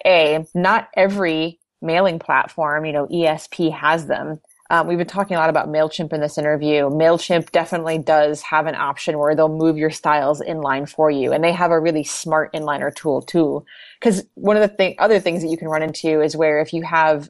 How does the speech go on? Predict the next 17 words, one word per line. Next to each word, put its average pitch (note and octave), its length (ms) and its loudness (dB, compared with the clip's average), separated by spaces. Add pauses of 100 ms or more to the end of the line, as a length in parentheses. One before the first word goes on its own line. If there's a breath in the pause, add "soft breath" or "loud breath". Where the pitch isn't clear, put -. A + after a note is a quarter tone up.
what's E3+ 220 0
called F#3 200 0
a D3+ 60 4
media D#3 380 0
query, C4+ 640 2
which F3 220 0
is E3 100 -4
how E3 240 2
responsive D#3+ 680 -2
design B3 460 0
works. C#4 440 -2
It's E3 160 -6
like D#3+ 160 0
the E3 140 2
instructions E3 800 -2
that D3 220 -2
tell D#3 460 2